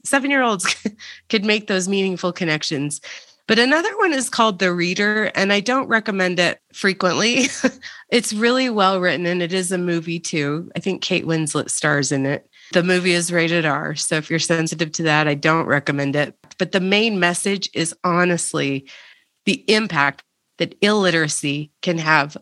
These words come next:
on a life, literally. And this woman was in prison when she learned how to read, and it was the most freeing thing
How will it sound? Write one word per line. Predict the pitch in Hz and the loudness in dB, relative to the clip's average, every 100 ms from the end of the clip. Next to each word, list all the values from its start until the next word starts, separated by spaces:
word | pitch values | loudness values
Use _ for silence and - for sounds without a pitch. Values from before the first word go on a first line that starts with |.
| _ | _
on | 165 160 | 0 0
a | |
life, | 147 143 131 131 - - - | 2 2 0 -2 -10 -16 -2
literally. | 175 165 151 143 131 - 143 _ _ _ - | 2 2 2 0 -2 -6 -10 _ _ _ -8
And | - 180 175 | 0 0 2
this | 202 202 | 0 0
woman | 202 202 | 0 0
was | 180 165 165 | 0 -2 -4
in | 156 | -6
prison | 151 - 202 185 165 135 135 | -8 -4 -2 0 -2 -4 -4
when | 160 156 | -4 -2
she | - 151 | -2 0
learned | 156 143 | 0 0
how | 143 151 | 0 0
to | 147 | 0
read, | 143 147 143 135 - | -2 0 -2 -4 -2
and | 165 | -2
it | 165 | -2
was | 143 156 | -2 -2
the | 170 | 0
most | 160 156 - | 0 -2 -6
freeing | - 175 175 175 180 185 | -6 0 2 2 0 -2
thing | - 170 147 139 135 | -2 0 0 -4 -8